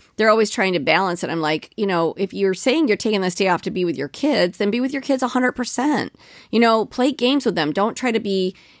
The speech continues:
sitting them down and trying to play and go do phone calls and make sales calls and then come back. I go, "Just be present with your kids on the days you want to be present. And then the days you work, do the work. And if you have to get a sitter for a few hours, get a sitter for a few hours." But it's like,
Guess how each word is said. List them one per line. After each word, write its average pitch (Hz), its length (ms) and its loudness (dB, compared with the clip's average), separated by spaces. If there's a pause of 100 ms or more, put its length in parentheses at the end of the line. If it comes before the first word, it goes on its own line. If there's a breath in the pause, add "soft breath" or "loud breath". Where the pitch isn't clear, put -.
sitting - 300 0
them 240 120 4
down 190 300 4
and 180 100 -2
trying 214 260 2
to 214 60 -2
play 170 460 2
and 170 120 -2
go 180 160 4
do 240 260 0
phone 208 300 2
calls 180 460 2
and 170 100 2
make 175 160 0
sales 208 360 2
calls 175 420 4
and 160 100 0
then 180 80 2
come 220 220 2
back. 175 400 6
I 170 100 0
go, 175 300 2 (480 soft breath)
"Just 240 320 -2
be 226 140 0
present 247 400 2
with 233 120 4
your 247 120 4
kids 294 260 4
on 226 80 6
the 226 80 4
days 226 240 4
you 240 60 2
want 233 100 6
to 214 60 2
be 220 100 0
present. 285 340 4
And 202 120 4
then 208 100 6
the 196 80 4
days 220 240 6
you 196 100 4
work, 277 420 6 (600 loud breath)
do 226 180 8
the 269 120 6
work. 302 320 6
And 165 100 6
if 185 140 2
you 175 60 6
have 190 180 4
to - 80 -6
get 220 120 6
a 220 60 6
sitter 214 320 6
for 240 160 4
a 240 60 6
few 240 240 4
hours, 302 400 8
get 339 160 4
a - 20 8
sitter 392 240 6
for 302 200 2
a - 40 4
few 175 280 4
hours." 135 420 4
But 190 180 6
it's 190 220 6
like, 180 320 4